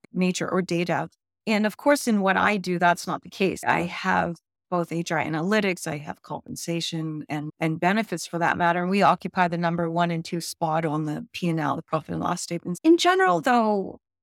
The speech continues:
H R has come a long way. When I started my career over thirty years ago, and I, hard to believe I'm even saying that, it was called the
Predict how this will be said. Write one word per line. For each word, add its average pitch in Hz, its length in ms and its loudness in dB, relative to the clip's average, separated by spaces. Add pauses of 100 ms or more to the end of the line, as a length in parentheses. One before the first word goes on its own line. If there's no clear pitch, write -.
H 330 260 4
R 320 200 6
has 277 180 2
come 247 260 0
a 240 80 6
long 202 320 0
way. 208 220 0
When 185 160 0
I 233 100 4
started 233 400 0
my 190 220 2
career 185 720 2 (280)
over 196 240 2
thirty 190 460 -2
years 185 420 0
ago, 180 300 2
and 165 160 0
I, 160 160 -4 (260)
hard 233 160 4
to 220 60 0
believe 196 420 0
I'm 185 240 2
even 175 240 -4
saying 240 340 2
that, 180 260 2 (340)
it 311 140 2
was 403 160 0
called - 260 0
the 196 100 -4